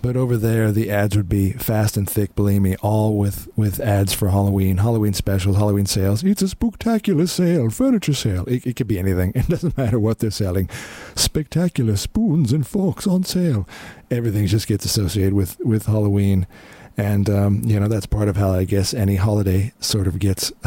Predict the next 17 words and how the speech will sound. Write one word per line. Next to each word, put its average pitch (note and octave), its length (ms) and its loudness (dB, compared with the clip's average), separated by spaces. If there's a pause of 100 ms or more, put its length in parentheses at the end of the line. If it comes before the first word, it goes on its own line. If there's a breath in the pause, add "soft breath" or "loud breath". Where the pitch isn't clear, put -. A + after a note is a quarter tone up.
<laughs> - 240 -4
commercialized. G2+ 920 0 (600 loud breath)
Um, G2 480 0 (420 loud breath)
but C3 120 -2
that's D3 200 -2
all A2 80 2
right. G2+ 100 2
We've G#2 140 2
got G#2 180 0
some G#2 220 0
great A2 400 -2
music F#2+ 320 2
coming G2 260 2
up F#2+ 80 0
tonight. G#2 540 0
And, G#2 360 2
uh, G2+ 280 2